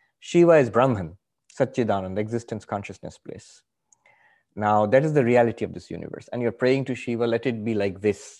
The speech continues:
you know, um, let my corona be, be cured, or let me get a job," or something, um, or "Let my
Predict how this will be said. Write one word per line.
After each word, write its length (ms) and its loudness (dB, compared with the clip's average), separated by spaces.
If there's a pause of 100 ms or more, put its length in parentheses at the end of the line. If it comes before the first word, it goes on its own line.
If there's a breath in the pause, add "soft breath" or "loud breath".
(120)
you 80 -4
know, 220 -10 (400)
um, 600 -10 (120)
let 480 -10
my 100 -6
corona 540 -2
be, 100 -10
be 220 -10
cured, 720 -2
or 400 -6
let 260 -10
me 100 -12
get 180 -10
a 60 -8
job," 580 0
or 260 -10 (280)
something, 440 2 (520)
um, 500 -12 (220)
or 120 -8
"Let 240 -4
my 380 -8